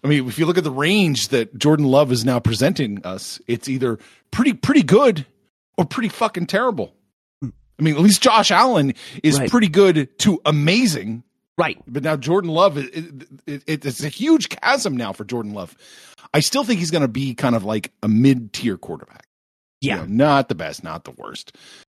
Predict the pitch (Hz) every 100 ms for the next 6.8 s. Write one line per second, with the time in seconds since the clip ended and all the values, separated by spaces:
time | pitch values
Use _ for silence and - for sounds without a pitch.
0 | _ 92 87 90 107 92 78 _ - 104
1 | 135 90 62 _ _ _ _ _ _ _
2 | _ _ - 135 110 117 113 110 107 92
3 | 90 85 - _ - 139 135 107 135 107
4 | 95 82 98 - 156 147 107 104 92 90
5 | 90 98 82 92 90 82 80 - - -
6 | _ _ _ _ _ - 151 127